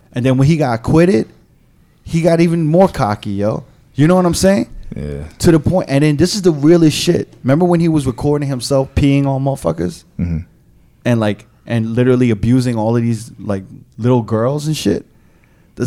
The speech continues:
Speaker 1: the therapist or the psychologist was like, "Yo, these motherfuckers usually are proud of these acts, and they want trophies, yo." That's the crazy shit. It was, all of that shit was, like, he was literally proud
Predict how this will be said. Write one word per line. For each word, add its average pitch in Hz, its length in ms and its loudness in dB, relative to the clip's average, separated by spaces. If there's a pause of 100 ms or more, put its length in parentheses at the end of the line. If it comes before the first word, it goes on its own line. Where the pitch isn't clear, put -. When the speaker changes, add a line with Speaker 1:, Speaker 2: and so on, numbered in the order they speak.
(160)
Speaker 1:
the 131 100 2
therapist 175 560 -2
or 143 40 -4
the 117 100 -2
psychologist 135 800 -4
was 120 140 -10
like, 120 220 -2
"Yo, 113 280 0 (720)
these 160 300 -2
motherfuckers 175 480 -2
usually 143 400 0
are 107 160 -4
proud 123 540 -2
of 101 100 -6
these 107 160 -4
acts, - 540 -10 (240)
and 117 100 -2
they 113 80 0
want 113 240 -4
trophies, 117 520 -4
yo." - 200 -8 (800)
That's 151 240 -4
the 131 100 -8
crazy 117 400 0
shit. - 320 -12 (880)
It 123 140 0
was, 113 280 -2 (120)
all 147 200 2
of 180 60 0
that 160 180 0
shit 156 220 -4
was, 135 160 0
like, 113 240 -4
he 143 80 -4
was 143 160 -4
literally 131 380 2
proud 123 580 0